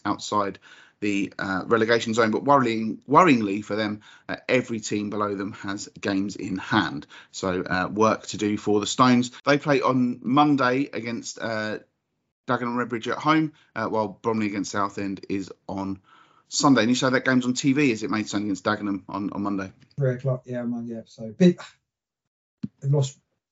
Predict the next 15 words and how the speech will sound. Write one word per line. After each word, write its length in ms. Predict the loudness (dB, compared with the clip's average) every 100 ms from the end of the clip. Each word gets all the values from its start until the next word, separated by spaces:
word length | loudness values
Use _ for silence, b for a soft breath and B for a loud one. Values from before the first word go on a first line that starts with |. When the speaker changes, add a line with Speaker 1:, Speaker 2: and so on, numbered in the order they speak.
| 0
Speaker 2:
lost 300 | 2 2 2
a 80 |
lot, 280 | 2 2 -2 2
you 120 | 2
know, 120 | 2
lost 420 | 0 0 0 -6
four 200 | 4 6
games 240 | 8 6 6
on 60 |
the 80 | 0
spin, 240 | 2 4 4
I 40 |
think 200 | 2 -2
it 80 | 2
is, 260 | 2 2